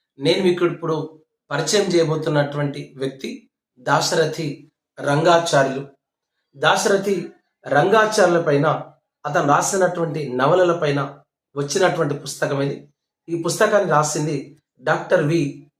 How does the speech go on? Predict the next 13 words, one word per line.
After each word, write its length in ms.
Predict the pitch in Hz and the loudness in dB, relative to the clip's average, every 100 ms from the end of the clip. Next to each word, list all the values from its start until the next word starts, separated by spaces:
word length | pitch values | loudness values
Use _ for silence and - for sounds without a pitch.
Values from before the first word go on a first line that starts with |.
| _ | _
జయప్రకాష్. 760 | - 160 160 139 139 120 - - - _ _ _ 139 | 0 2 2 2 2 0 -2 -6 -16 _ _ _ -2
మహబూబ్ 440 | 147 185 226 214 | 0 4 4 6
నగర్ 280 | 196 185 165 | 6 6 4
జిల్లాకు 360 | 156 170 170 | 2 2 2
చెందినటువంటి 920 | 151 151 147 147 143 143 139 139 - - _ | 0 0 2 2 2 -2 -4 -6 -10 -18 _
జయప్రకాష్ 680 | 123 139 139 139 165 208 - - _ _ _ | -4 -2 0 0 0 -2 -6 -14 _ _ _
విప్లవం 680 | 123 170 175 240 220 208 180 | -2 0 4 4 6 4 2
నుండి 480 | 165 165 165 147 - | 2 2 2 0 -8
వేదం 520 | - 147 170 180 165 | -2 2 4 4 4
దాకా 440 | 135 131 131 127 - _ _ _ _ 131 | 4 2 0 -6 -10 _ _ _ _ 0
దాశరథి 480 | 156 196 220 196 | 0 2 0 0
రంగాచార్యుల 680 | 147 147 180 185 - 160 151 | 0 2 4 4 4 2 2
యొక్క 480 | 143 - 127 - | -2 -2 -4 -4